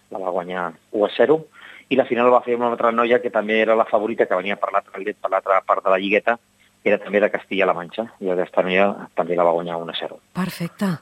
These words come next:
Speaker 2: Una medalla d'or molt treballada, aleshores, eh?
Speaker 1: Molt treballada,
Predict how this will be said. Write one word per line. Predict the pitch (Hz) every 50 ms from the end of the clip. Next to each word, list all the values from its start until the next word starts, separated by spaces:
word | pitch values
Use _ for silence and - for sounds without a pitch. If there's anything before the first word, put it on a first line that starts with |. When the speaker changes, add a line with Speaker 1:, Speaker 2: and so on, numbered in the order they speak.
| _ _ - - - - -
Speaker 2:
Una | 202 208 208
medalla | 196 175 185 185 190 190 185
d'or | 202 214 226
molt | 214 196 190 208 208 196
treballada, | 202 190 175 175 180 208 233 208
aleshores, | 175 160 165 156 175 165 160 165 156 131 151
eh? | 175 208
Speaker 1:
Molt | 117 135 151 - 135
treballada, | 127 117 107 104 98 95